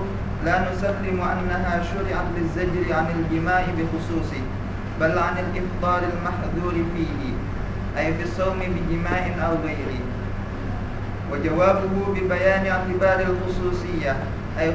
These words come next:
خصوصية الوصف في العلة، كأن يبين اعتبار الجماع في الكفارة بأن الشارع رتبها عليه، حيث أجاب بها من سأله عن جماعه كما مر.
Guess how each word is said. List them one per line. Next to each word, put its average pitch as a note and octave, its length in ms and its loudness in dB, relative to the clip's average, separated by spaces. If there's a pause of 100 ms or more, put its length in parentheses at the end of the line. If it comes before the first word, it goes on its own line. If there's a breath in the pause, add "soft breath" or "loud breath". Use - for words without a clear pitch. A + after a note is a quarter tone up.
خصوصية F3+ 640 0
الوصف F#3 480 0
في F3+ 220 0
العلة، D#3+ 560 0 (480)
كأن D#3+ 220 0 (120)
يبين F#3 500 0
اعتبار F3+ 720 2
الجماع F3 400 0
في F3 280 -2
الكفارة E3 680 2 (380)
بأن E3+ 340 -2
الشارع F#3 680 2
رتبها F3 760 2
عليه، - 260 -2 (680)
حيث E3+ 240 0 (100)
أجاب E3+ 500 2
بها F#3 640 4 (120)
من F3+ 280 0
سأله F3+ 540 2
عن E3 60 0 (160)
جماعه F#3 440 0 (140)
كما E3 300 0
مر. D#3+ 380 0